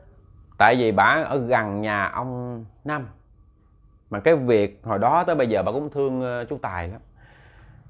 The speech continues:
Cái trời ơi, bà đi lại mà lạ một cái đó.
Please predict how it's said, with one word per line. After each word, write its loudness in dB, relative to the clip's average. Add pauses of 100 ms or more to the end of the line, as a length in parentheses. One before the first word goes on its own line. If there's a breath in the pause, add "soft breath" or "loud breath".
(120)
Cái 0
trời 6
ơi, 4
bà 2
đi 0
lại 2
mà -4
lạ 4
một -2
cái 0
đó. -2